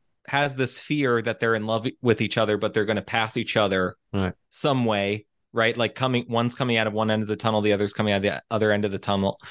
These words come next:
Speaker 1: So, right. So what, what's her actual fear? Her actual, the fear that's being dramatized is we love each other,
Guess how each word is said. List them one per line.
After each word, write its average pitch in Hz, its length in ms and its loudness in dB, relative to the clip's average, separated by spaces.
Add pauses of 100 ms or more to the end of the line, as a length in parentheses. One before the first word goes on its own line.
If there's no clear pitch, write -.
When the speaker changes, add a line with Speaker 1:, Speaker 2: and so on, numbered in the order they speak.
(140)
Speaker 1:
So, 160 180 0
right. 156 300 0
So 147 100 0
what, 139 220 -4
what's 143 240 -2
her 160 160 0
actual 127 420 0
fear? 117 380 0
Her 113 180 0
actual, 113 560 0 (280)
the 123 80 4
fear 175 340 0
that's 139 220 -4
being 127 180 -2
dramatized 120 640 0
is 101 120 -6
we 107 120 -2
love 117 220 -2
each 131 140 -4
other, 107 320 0